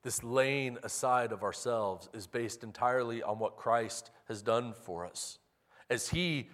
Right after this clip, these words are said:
sought inconvenience, he came to earth, he left all that he was properly entitled to, being very nature God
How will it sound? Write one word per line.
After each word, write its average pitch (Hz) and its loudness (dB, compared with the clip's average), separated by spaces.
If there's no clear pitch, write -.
sought 127 8
inconvenience, 120 -2
he 180 -4
came 180 4
to 156 -2
earth, 160 6
he 175 -2
left 156 10
all 160 12
that 143 0
he 151 -4
was 131 -4
properly 156 6
entitled 127 4
to, 85 -14
being 127 -4
very 117 -2
nature 104 -6
God 82 -2